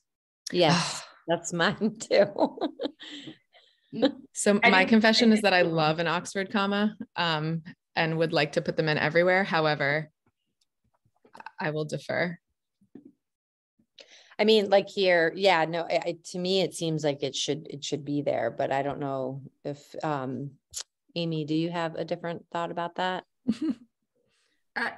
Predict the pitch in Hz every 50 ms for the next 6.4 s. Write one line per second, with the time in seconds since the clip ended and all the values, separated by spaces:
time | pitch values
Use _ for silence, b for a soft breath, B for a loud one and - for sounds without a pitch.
0 | - - - 269 226 226 226 220 214 - 233 226 226 208 208 208 202 165 147 175
1 | 180 190 190 190 190 185 180 180 180 - 208 190 180 170 202 190 196 196 190 180
2 | 185 165 175 190 175 165 170 170 175 180 190 202 202 202 - - - - - 180
3 | 170 - 185 180 381 370 175 175 247 185 - - - 262 262 - - 339 285 -
4 | - 320 285 254 254 262 262 254 233 240 - - B B B B B B B B
5 | - 233 233 226 226 220 233 247 254 277 311 330 294 - - 302 311 320 330 339
6 | 339 339 349 349 359 - -